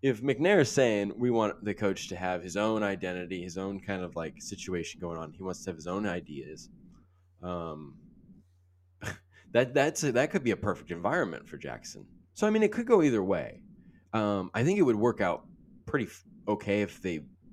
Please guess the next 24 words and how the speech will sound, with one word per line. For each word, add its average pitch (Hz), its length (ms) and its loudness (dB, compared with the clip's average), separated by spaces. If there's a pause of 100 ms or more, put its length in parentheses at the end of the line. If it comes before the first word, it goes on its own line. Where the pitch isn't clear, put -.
(560)
you 107 120 -4
know, 73 140 -8
gave 98 300 -2
the 95 120 0
opportunity 101 580 -4
for 127 300 2
it. 113 80 -4 (540)
But 101 100 0
I 95 80 0
just, 95 460 -6
you 92 80 -6
know, 67 80 -10
at - 100 -16
the 92 80 -6
end 90 100 -2
of 76 60 -6
the 76 60 -10
day, 73 160 -6
I 73 40 -8 (120)
don't 73 200 -8
know 69 200 -14
if - 80 -20
it - 60 -20
happens. - 540 -18